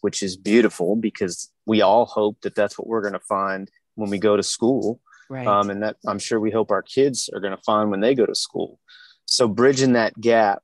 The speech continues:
Speaker 1: between being an undergraduate and entering the professional world, where did you land and kinda what started your journey in, in the world that you find yourself in now?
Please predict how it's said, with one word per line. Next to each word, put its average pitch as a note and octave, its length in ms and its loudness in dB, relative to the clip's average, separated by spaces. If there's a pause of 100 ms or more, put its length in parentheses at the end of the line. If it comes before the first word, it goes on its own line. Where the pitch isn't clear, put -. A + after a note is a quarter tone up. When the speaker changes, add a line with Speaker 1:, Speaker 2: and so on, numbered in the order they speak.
Speaker 1:
between G#2+ 380 -8
being G#2+ 220 0
an G2 100 -4
undergraduate F#2+ 720 -2
and - 180 -16
entering G2 280 -8
the - 80 -20
professional G2 600 0
world, F2+ 400 0 (480)
where B2 220 6
did C3 220 2
you A2+ 240 -2
land G#2 640 -6
and - 120 -18 (100)
kinda G2 280 -2
what F2+ 300 0
started F#2+ 580 -2
your F#2 140 -4
journey F#2 560 -4 (180)
in, G2+ 260 -2
in G2+ 200 0
the F#2+ 80 2
world F#2 280 4
that F#2+ 160 -2
you - 60 -8
find F#2+ 280 -2
yourself F2+ 360 -4
in F2+ 140 -8
now? F2+ 260 -10